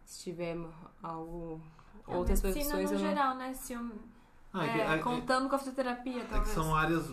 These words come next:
Speaker 3: tipo, específicas da
Speaker 1: Específicas,
Speaker 3: medicina, tipo,
Speaker 1: é.
Speaker 3: sei lá,
Speaker 2: Uhum.
Speaker 3: então você trabalha com fisioterapeuta, então o fisioterapeuta passa... é,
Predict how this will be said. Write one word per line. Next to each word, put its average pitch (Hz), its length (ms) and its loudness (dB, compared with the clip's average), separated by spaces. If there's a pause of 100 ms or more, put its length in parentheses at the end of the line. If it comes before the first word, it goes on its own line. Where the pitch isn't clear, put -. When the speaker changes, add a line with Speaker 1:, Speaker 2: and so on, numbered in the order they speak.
(180)
Speaker 3:
tipo, 135 200 -4 (180)
específicas 127 140 -8
da 175 140 6
Speaker 1:
Específicas, 165 420 4
Speaker 3:
medicina, 165 400 2
tipo, 131 120 -4
Speaker 1:
é. - 160 2
Speaker 3:
sei 139 140 2
lá, 110 140 4
Speaker 2:
Uhum. 110 80 -2
Speaker 3:
então 131 180 0
você 139 100 -6
trabalha 143 320 4
com 143 180 -4
fisioterapeuta, 139 680 -2
então 113 160 -6
o - 20 -8
fisioterapeuta 123 480 -6
passa... 143 540 -2 (500)
é, 120 720 2